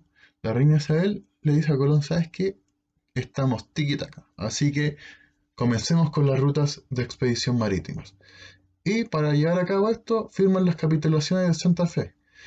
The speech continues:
el cual era el registro que se ofi-, ofici-, eh, oficializa este acuerdo. Es decir, a través de las capitulaciones de Santa Fe, la reina Isabel y Colón oficializan las nuevas rutas marítimas.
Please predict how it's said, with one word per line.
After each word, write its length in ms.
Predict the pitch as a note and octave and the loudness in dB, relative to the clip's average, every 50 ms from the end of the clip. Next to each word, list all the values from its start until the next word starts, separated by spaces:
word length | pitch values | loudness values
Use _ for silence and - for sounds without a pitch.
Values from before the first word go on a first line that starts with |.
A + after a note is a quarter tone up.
| - - - | -20 -10 -8
el 180 | A#2 A2 G#2+ | -8 -8 -4
cual 180 | - E3 E3 E3+ | -2 0 0 2
era 120 | E3+ E3 | 2 2
el 100 | D#3 C#3+ | 0 0
registro 480 | B2+ A#2 - - G3+ G3 G3+ - G#3 G3 | -2 -2 -2 -2 -2 -2 -2 -2 -2 0
que 120 | E3+ E3+ D3 | 0 0 0
se 160 | - - C#3+ | 0 -2 -4
ofi-, 340 | D3 - C3 B2 - - - | -2 -2 -2 -2 -4 -8 -8
ofici-, 540 | - - - - - A#2+ A2+ - - E2+ - | -8 -8 -6 -4 -4 -4 -2 -4 -6 -8 -6
eh, 280 | - A#2 A#2 A2+ A#2 A2 - - - _ _ _ - - - | -4 -4 -4 -4 -6 -8 -12 -16 -20 _ _ _ -20 -20 -10
oficializa 960 | - - - - - C3+ - - - B2+ C3 F3+ G#3+ G#3 - A3+ A3+ A3+ - - | -8 -8 -6 -4 -4 -4 -2 -2 0 0 2 2 0 0 -2 -4 -4 -4 -6 -6
este 280 | - D3 D3 D3 - C#3 | -4 -4 -4 -2 -4 -6
acuerdo. 300 | A2+ - F#2 F2 - - - - - - - | -6 -6 -6 -8 -10 -12 -18 -20 -20 -10 -6
Es 120 | C#3 C#3+ C#3+ | -2 -2 0
decir, 260 | C#3+ - E3 D3+ D#3 | 0 0 0 0 0
a 80 | D3 | 0
través 240 | C#3+ B2 B2+ C#3+ D3+ | 0 0 0 0 2
de 80 | D#3 D#3+ | 2 2
las 140 | D#3 D3 D3 | 2 2 0
capitulaciones 760 | D3 C3+ C3+ B2+ - C3 B2 C3 C3 - - C#3+ C#3+ C#3+ B2+ | -2 -2 -2 -2 0 0 0 0 -2 0 0 2 2 2 2
de 100 | A2+ G#2+ | 0 -2
Santa 360 | - - D3 D#3+ - E3+ E3+ | 0 0 0 0 2 -2 -2
Fe, 200 | - G3 G#3+ - - - - - - - - | -2 -4 -6 -6 -10 -16 -20 -20 -20 -14 -8
la 120 | - A2+ A#2 | -4 -2 -2
reina 280 | A#2 C3 C#3+ D3+ D3+ | 0 2 4 4 4
Isabel 360 | D#3 D#3 - E3 F#3 G3 - - | 2 2 2 0 0 0 -2 -4
y 120 | B2+ C#3 C#3 | -4 -4 -2
Colón 360 | - C3+ C#3 E3 G3 F#3+ - | -2 0 2 2 0 0 -2
oficializan 800 | - C3+ - - C3+ C3+ - - A#2+ C3 F3+ G3+ - G#3+ A3 G3+ | -6 -8 -6 -6 -8 -8 -6 -4 -2 0 0 0 0 2 2 4
las 140 | D#3 C#3 C3+ | 4 4 4
nuevas 220 | C#3+ D3 D3 C#3+ C3+ | 4 4 4 2 2
rutas 240 | C#3 C#3 C#3+ C#3 C3 | 0 0 0 -2 0
marítimas. 640 | C3 C3 C3 A#2+ A#2 - G#2+ F#2 F2 F2+ - | 0 -2 -2 -2 -4 -6 -8 -10 -10 -12 -16